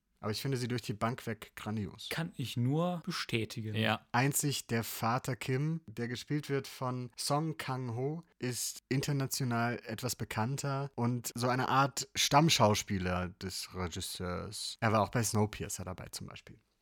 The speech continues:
Speaker 3: Ist auf jeden Fall ein super spannender Einblick in eine Filmwelt, ja,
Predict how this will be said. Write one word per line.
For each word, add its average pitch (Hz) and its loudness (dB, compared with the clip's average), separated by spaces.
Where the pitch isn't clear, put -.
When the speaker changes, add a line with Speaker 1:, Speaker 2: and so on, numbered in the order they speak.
Speaker 3:
Ist - -6
auf 131 2
jeden 147 2
Fall 139 0
ein 127 2
super 143 -2
spannender 139 -2
Einblick 135 -6
in 120 -6
eine 120 -4
Filmwelt, 127 -2
ja, 120 2